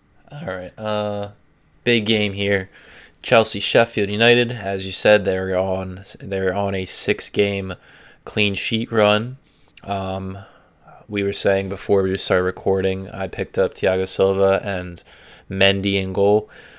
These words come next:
on my fantasy team, so that is a sign that Chelsea will give up a goal this week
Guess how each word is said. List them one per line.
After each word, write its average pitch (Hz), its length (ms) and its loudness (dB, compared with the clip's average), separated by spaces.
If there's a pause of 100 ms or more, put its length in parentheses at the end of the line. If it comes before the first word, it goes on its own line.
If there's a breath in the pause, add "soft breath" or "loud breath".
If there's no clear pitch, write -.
on 95 160 -8
my 95 100 -4
fantasy 104 480 2
team, 107 360 -4
so 95 340 2
that 95 200 0
is 95 100 -6
a 95 100 -4
sign 104 840 2
that 101 260 -2
Chelsea - 480 0
will 113 340 6
give 107 160 6
up 90 140 -2
a 98 60 -6
goal 85 260 -6
this 90 240 -6
week 92 340 -10